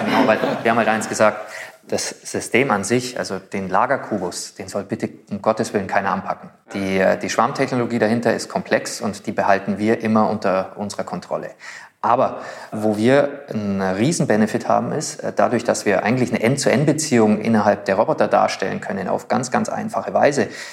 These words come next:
können wir unheimlich flexibel Arbeitsplatzlösungen gestalten.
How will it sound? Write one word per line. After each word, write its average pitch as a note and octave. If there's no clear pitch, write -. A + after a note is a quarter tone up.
können A2
wir A2
unheimlich G#2+
flexibel A2
Arbeitsplatzlösungen G2
gestalten. -